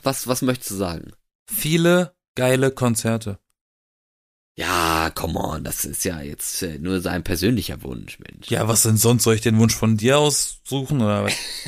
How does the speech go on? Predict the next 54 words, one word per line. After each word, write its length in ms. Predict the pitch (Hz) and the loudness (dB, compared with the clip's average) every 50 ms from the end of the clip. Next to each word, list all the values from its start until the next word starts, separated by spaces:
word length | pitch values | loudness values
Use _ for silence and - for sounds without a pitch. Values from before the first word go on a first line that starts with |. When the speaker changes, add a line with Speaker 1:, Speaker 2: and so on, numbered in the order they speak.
| 120 - - 165 156 - | -12 -8 -8 -8 -8 -8
Speaker 1:
<laughs> 720 | - - 160 - - - - - - - - - - - | -8 -8 -10 -10 -8 -8 -10 -10 -10 -12 -20 -20 -12 -2
Speaker 2:
Ey, 120 | 104 110 | 0 2
Speaker 1:
Ja, 80 | 117 117 | 4 4
Speaker 2:
was 80 | 123 | 6
Speaker 1:
wär 80 | 156 147 | 6 6
doch 60 | 131 | 6
mal 60 | 123 | 6
Speaker 2:
wolltest 220 | 139 156 160 160 160 | 6 6 4 4 2
du 60 | 156 | 4
Speaker 1:
was. 60 | 143 | 4
Speaker 2:
gerade 300 | 135 131 127 120 117 110 | 6 6 6 6 6 6
hören? 380 | 113 135 143 131 110 104 107 - _ _ _ _ - - - 156 120 | 6 6 4 4 2 0 0 -2 _ _ _ _ -10 -2 0 2 2
Speaker 1:
Das 180 | 120 117 107 | 2 2 2
wär 120 | 139 170 180 | 4 4 4
doch 100 | 180 170 | 4 4
mal 140 | 170 170 165 | 2 0 0
eine 80 | 131 | 0
Alternative, 720 | 139 160 165 180 156 139 131 127 - 139 151 156 127 92 76 | 0 0 2 2 2 2 0 0 0 0 0 0 0 -2 -4
Mensch. 340 | 76 73 64 62 62 - - | -4 -4 -6 -6 -8 -4 0
Speaker 2:
Hey, 180 | - 180 180 156 | 2 4 4 4
was 180 | 160 147 - 165 | 4 4 4 4
wolltest 220 | 165 170 - - | 4 4 2 0
du 40 | - | -2
gerade 220 | - - 156 151 135 | -2 0 2 4 4
Speaker 1:
Sei, 40 | 117 | 4
Speaker 2:
sonst 240 | 165 175 - - 131 | 4 4 4 4 4
hören? 280 | 120 113 110 110 110 - | 4 4 4 2 2 0
Speaker 1:
sei 180 | - 131 127 131 | 2 2 2 4
doch 140 | 139 135 131 | 4 2 2
mal 140 | 127 131 127 | 2 2 2
kreativ. 760 | - 123 123 113 110 - - - 98 95 92 85 - - | 0 2 2 2 2 2 0 -2 -4 -4 -4 -6 -6 -6
Nein. 220 | - 80 82 87 87 - - - - - - - | -6 -4 -4 -4 -4 -6 -10 -12 -14 -14 -4 0
<laughs> 120 | - 165 - - 160 170 - - - | 0 0 0 -2 -6 -10 -10 -6 -2
Nein, 180 | 143 160 190 190 | 0 0 0 2
ich 60 | 175 | 2
dachte 260 | 220 202 196 - 190 170 | 0 0 2 2 2 4
so 160 | 185 196 175 | 6 6 6
als 260 | 139 170 160 - - | 4 4 2 2 4
Jahr 200 | 160 165 170 165 | 4 4 4 2
für 160 | - - 170 | 2 2 4
uns 200 | 127 151 151 - | 4 4 2 0
alle 300 | - - 175 151 117 85 | 0 2 4 4 4 2
quasi. 580 | - - - 78 69 71 - 65 62 60 - _ - | 0 -4 -6 -6 -6 -6 -6 -6 -6 -6 -6 _ -4
Was 200 | - 110 120 117 | -2 0 2 2
Speaker 2:
Ja, 60 | - 143 | 2 2
Speaker 1:
wollen 100 | 147 127 | 4 4
wir 60 | 131 131 | 4 4
alle 20 | 127 | 6
Speaker 2:
interessiert 200 | 160 147 143 147 | 6 6 6 6
Speaker 1:
was 60 | 160 | 6
Speaker 2:
mich 100 | 175 190 - | 4 4 6
Speaker 1:
haben? 40 | - | 6
Speaker 2:
doch 100 | 151 131 | 4 6
nicht. 340 | 117 110 104 104 104 - - | 6 6 4 4 0 -2 -8